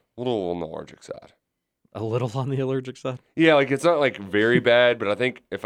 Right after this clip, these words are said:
Speaker 1: like, if I go around a cat, pet a cat, I'm fine. But I have a feeling if I lived with one, it would just, yeah. Yeah.
Speaker 2: There's one type of cat that I'm allergic to. Don't know what kind it is,
Speaker 1: <laughs>
Speaker 2: but there, <laughs> what are you laughing
Speaker 1: You've got
Speaker 2: about?
Speaker 1: a type.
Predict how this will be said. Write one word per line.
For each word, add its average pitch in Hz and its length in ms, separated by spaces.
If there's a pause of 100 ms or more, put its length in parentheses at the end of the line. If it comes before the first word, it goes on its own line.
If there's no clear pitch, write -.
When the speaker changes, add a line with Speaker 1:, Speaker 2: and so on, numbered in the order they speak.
(320)
Speaker 1:
like, 123 100
if 135 120
I 151 100
go 165 240
around 120 420
a 110 60
cat, 104 420
pet 113 160
a 110 60
cat, 98 340
I'm 92 80
fine. 101 400
But 98 100
I 98 60
have 147 180
a 147 60
feeling 117 300
if 92 80
I 87 60
lived 90 360
with 101 140
one, 107 460 (340)
it 87 120
would 80 120
just, - 360 (640)
yeah. 78 160 (760)
Yeah. 151 100
Speaker 2:
There's 196 460
one 139 680
type 123 360
of 101 140
cat 92 280
that 98 120
I'm 90 140
allergic 90 340
to. - 160
Don't 110 200
know 147 120
what 135 200
kind 104 260
it 82 120
is, - 280
Speaker 1:
<laughs> - 80
Speaker 2:
but 95 160 (120)
there, 107 220
<laughs> 98 60
what 135 140 (300)
are 143 60
you 131 80
laughing 143 220
Speaker 1:
You've 101 100
got 110 120
Speaker 2:
about? - 20
Speaker 1:
a 123 220
type. 98 200